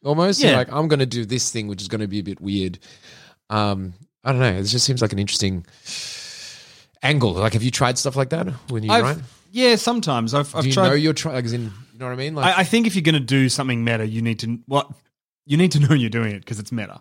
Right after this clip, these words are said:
Speaker 1: Yeah, yeah.
Speaker 2: Like, if you're gonna be a bit metatextual or a bit, you know, meta what language or whatever, like, having sort of knowing winks to things.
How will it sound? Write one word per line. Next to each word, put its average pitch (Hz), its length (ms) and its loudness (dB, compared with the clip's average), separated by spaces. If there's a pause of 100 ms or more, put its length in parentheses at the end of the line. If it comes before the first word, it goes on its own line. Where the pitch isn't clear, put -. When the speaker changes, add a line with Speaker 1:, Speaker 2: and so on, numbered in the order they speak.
Speaker 1:
Yeah, 156 180 4
yeah. 120 120 2
Speaker 2:
Like, 123 120 -6
if 143 40 0
you're 196 80 4
gonna 185 100 6
be 160 100 6
a - 40 2
bit 139 120 2
metatextual 120 640 -2
or 110 180 -2
a 110 40 -2
bit, 117 200 -6
you 117 80 -6
know, 98 160 -8
meta 113 240 0
what 104 260 -6
language 107 400 -6
or 104 100 -4
whatever, 101 320 -8 (600)
like, 117 180 0
having 120 520 2 (840)
sort 131 240 2
of 110 100 0
knowing 120 680 4 (960)
winks 113 360 -2
to 120 100 -4
things. 107 760 -4